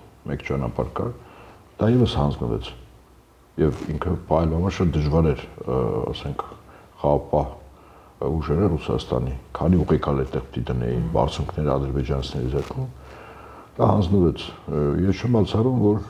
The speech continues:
ը, Ադրբեջանը հիմա անցնում է աստիճանաբար որոշակի փոքր սադրանքների հետևանքով, աստիճանաբար տարածքների, ը, ուրեմն ավաճում։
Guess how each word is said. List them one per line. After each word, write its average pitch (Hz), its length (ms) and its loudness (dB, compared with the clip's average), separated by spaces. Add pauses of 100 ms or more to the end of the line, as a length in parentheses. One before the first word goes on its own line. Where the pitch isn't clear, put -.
(100)
ը, 78 100 -4 (500)
Ադրբեջանը 92 680 2
հիմա 101 240 0 (140)
անցնում 101 340 -2
է 131 100 0 (380)
աստիճանաբար 90 600 0 (260)
որոշակի 90 500 0
փոքր 87 320 0
սադրանքների 76 720 0
հետևանքով, 95 760 0 (920)
աստիճանաբար 127 600 0
տարածքների, 107 640 2
ը, - 1080 -6 (200)
ուրեմն 104 320 4
ավաճում։ 78 440 2